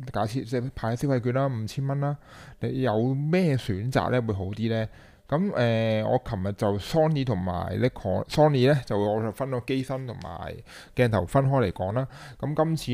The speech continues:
呢，就係，呃，我首先會講下，即係如果 Z mount 嗰邊嘅機身係點樣先。咁就而家，呃，嗱，Z mount 嘅機身選擇唔多啊，咁基本上都係，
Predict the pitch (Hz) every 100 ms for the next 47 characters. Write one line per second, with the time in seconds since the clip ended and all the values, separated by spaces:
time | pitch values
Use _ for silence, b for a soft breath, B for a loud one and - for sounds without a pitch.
0 | 123 131 120 95 95 92 98 95 98 95
1 | 107 110 139 127 107 90 92 120 107 98
2 | 90 98 120 113 95 104 117 - - -
3 | - 151 131 120 127 113 110 113 - B
4 | B - 107 123 123 120 104 92 95 98
5 | 107 92 B B B - 165 208 160 131
6 | 123 127 - - 117 147 170 170 165 -
7 | 110 107 107 113 113 92 90 B B B
8 | B - - 196 175 175 143 151 160 143
9 | 127 127 101 90 107 117 101 104 110 110
10 | 120 147 139 113 120 127 120 101 95